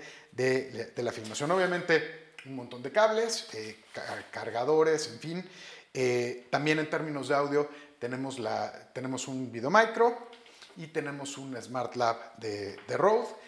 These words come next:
Tenemos también aquí una Zoom H uno. Esta es para la parte de lo que vamos a documentar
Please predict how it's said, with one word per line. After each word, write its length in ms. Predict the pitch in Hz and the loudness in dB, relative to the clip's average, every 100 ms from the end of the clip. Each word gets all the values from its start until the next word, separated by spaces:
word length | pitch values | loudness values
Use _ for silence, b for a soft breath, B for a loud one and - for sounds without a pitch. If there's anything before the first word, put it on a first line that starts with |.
| B B B B | B B B B
Tenemos 320 | 156 190 - | -2 0 -4
también 260 | 180 180 185 | -6 -6 -6
aquí 220 | 170 175 | -8 -8
una 180 | 175 160 | -8 -6
Zoom 300 | - 180 180 | -6 -4 -4
H 240 | 165 - | -4 -2
uno. 460 | 151 156 160 160 - | 0 0 0 -2 -2
Esta 320 | 156 156 180 | -2 0 -2
es 100 | 170 | -4
para 240 | - 131 127 | -6 -4 -2
la 160 | 123 | -2
parte 280 | - 143 151 | -2 -2 -2
de 60 | 131 | -4
lo 140 | 113 | -6
que 80 | 120 | -4
vamos 320 | 135 170 156 | -2 -2 -4
a 60 | 139 | -4
documentar 800 | 123 110 110 110 127 127 - | -6 -10 -14 -4 2 2 2